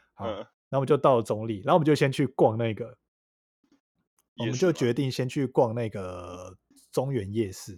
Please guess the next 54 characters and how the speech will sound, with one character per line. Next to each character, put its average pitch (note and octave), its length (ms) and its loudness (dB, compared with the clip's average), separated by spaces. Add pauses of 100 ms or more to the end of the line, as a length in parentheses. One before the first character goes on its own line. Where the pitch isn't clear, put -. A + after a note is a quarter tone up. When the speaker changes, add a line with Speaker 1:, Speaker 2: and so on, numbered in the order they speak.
Speaker 1:
这 - 80 -16
样 G2+ 160 -18
子。 - 140 -20
Speaker 2:
嗯。 G2+ 200 -10 (800)
Speaker 1:
对 A#2+ 100 -12
吧？ F#2+ 140 -18 (140)
那 D3 120 2
我 D3+ 40 4
们 B2 80 0
就 C3+ 80 2
去 C3 80 4
逛， A#2 300 -2 (440)
去 C3 200 -8 (120)
中 A#2+ 180 -6
原 G#2 100 -6
夜 G#2 120 -8
市。 - 300 -18
那 G3+ 80 -2
当 A#3 160 2
然 G3 100 4
那 A3 120 2
时 E3 120 -2
候 E3+ 160 6
人 C3+ 220 4
生 D#3 180 0
地 D#3 140 -2
不 C#3 80 0
熟， A2 180 -4
只 G2+ 120 -4
有 B2+ 80 2
在 C3+ 100 2
台 A2 220 -2
北 A2 160 -4
混 G#2 260 0
过， G2 300 -8
然 D3+ 100 -2
后 E3 40 0
突 G3 120 0
然 F3+ 80 2
去 F3+ 140 -4
到 E3+ 120 2
一 D3+ 40 2
个 C#3+ 60 -2
地 D3 120 -2
方， C#3 100 -2
什 - 160 -6
么 A2+ 80 -8
事 - 100 -4
都 F3+ 60 4
觉 C3+ 120 2
得 A#2+ 80 2
很 G2+ 60 -6
新 G#2+ 220 -8
鲜， F#2+ 240 -10